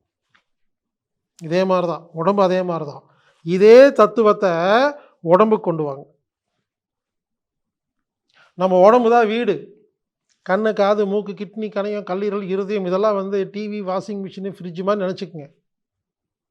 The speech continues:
நம்ம உடம்புல ஃபுல் கரண்ட் சப்ளை இருக்குன்னு வச்சுக்கங்களேன், எல்லா உறுப்பும் ஒழுங்கா வேலை செய்யும். பார்த்தா கண் நல்லா தெரியும்,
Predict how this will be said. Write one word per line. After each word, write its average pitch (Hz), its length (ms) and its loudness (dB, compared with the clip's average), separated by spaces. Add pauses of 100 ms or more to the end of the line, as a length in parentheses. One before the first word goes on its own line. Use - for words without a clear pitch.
(580)
நம்ம 170 320 0
உடம்புல 240 260 4
ஃபுல் 262 320 -6
கரண்ட் 214 260 -6
சப்ளை 214 360 -4
இருக்குன்னு 214 240 -6
வச்சுக்கங்களேன், 180 500 -6 (240)
எல்லா 202 300 -2
உறுப்பும் 208 400 -2
ஒழுங்கா 208 220 0
வேலை 175 200 -2
செய்யும். 143 380 -20 (300)
பார்த்தா 208 300 -4
கண் 196 180 -2
நல்லா 196 260 0
தெரியும், 165 440 -8